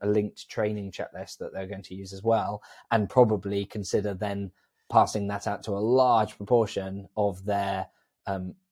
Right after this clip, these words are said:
uh, staff members, which, uh, nearly, uh, yeah, like, two hundred, uh, staff members, because they need every part of that business to understand the implications and be able to spend some time thinking about it.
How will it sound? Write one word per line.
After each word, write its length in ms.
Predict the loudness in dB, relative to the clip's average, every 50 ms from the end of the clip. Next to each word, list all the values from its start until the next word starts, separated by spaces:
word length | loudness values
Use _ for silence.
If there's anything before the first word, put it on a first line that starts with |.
| _ _ _ -14
uh, 240 | -12 -10 -10 -10 -12 -12 -12
staff 320 | -2 2 2 2 2 2
members, 400 | -4 -10 -10 -10 -12 -14 -14 -14
which, 340 | -12 -14 -14 -14 -16 -18 -16 -12
uh, 200 | -10 -10 -10 -10 -10 -12 -14 -16 -16 -16
nearly, 500 | -14 -14 -14 -14 -14 -14 -14 -16 -16 -18 -20 -20
uh, 160 | -20 -18 -18 -18
yeah, 140 | -18 -18 -18 -18
like, 180 | -16 -16 -16 -8
two 160 | -4 -4 -4
hundred, 380 | -4 -6 -8 -8 -10 -10 -14 _ -12
uh, 100 | -12 -10
staff 280 | -6 -4 -4 -4 -4 -4
members, 400 | -8 -12 -12 -14 -14 -14 -16 -16 _ -20 -20 -20 -20 -20 _ _
because 840 | 0 0 0 0 0 4 4 6 6 6 4 2 2 2 -2 -8 -14 _ _ _ _ _ _ _ _ _ _ _ _ -20 -20 _ _ -8
they 320 | -2 2 4 4 6 6
need 440 | 4 4 4 4 4 4 2 0 -4 -8 _ _ _ _ _ 0
every 340 | 2 2 2 2 2 0 0
part 300 | 2 4 4 4 4 2
of 80 | 0
that 180 | 0 0 2 2
business 460 | 0 -2 -2 -2 -4 -6 -6 -6 -4
to 160 | -2 0 0
understand 520 | 0 0 -2 -6 -6 -6 -6 -6 -4 -4 -4
the 60 | -6
implications 540 | -6 -8 -6 -4 -2 -2 -2 -2 -4 -6 -4
and 180 | -2 -2 0
be 140 | 2 2 2
able 280 | 2 2 2 2 0 -2
to 140 | -4 -4 -6
spend 400 | -8 -6 -4 -2 -2 -2 -2 -4
some 140 | -6 -6
time 260 | -6 -6 -6 -8 -6 -6
thinking 300 | -6 -6 -6 -8 -10 -12
about 260 | -12 -14 -16 -16 -16
it. 120 | -18 -18